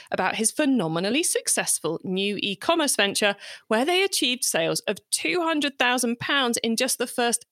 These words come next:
eight weeks of trading. That's not eighty, that's not eighteen, that's eight weeks of trading. Well, Rob's here to explain the detail of how he created the Facebook ads that achieved that, which is a service he's now offering other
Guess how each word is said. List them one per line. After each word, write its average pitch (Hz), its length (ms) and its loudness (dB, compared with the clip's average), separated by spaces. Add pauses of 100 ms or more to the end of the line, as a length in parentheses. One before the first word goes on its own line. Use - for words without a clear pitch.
eight 247 360 -2 (340)
weeks 208 340 -2
of 208 100 -2
trading. 208 280 2
That's 202 200 0
not 247 160 0
eighty, 226 480 0
that's - 200 0
not 214 160 -2
eighteen, 220 640 -2
that's - 240 -2 (180)
eight - 400 -6 (220)
weeks - 380 -2
of 160 100 -8
trading. 185 440 0 (560)
Well, 294 180 4
Rob's 392 240 2
here 359 180 2
to 311 160 0
explain 254 380 0
the 254 60 0
detail 208 420 0
of 196 100 -2
how 240 260 0
he 262 140 -2
created 190 480 -2
the 170 60 -8
Facebook 240 520 -2
ads 170 200 -2
that 180 160 -6
achieved 175 500 -4
that, 175 320 -4 (320)
which 233 300 0
is 277 120 0
a 311 80 0
service 370 440 0
he's 330 180 -2
now 277 240 -2
offering 170 420 -4
other 208 300 0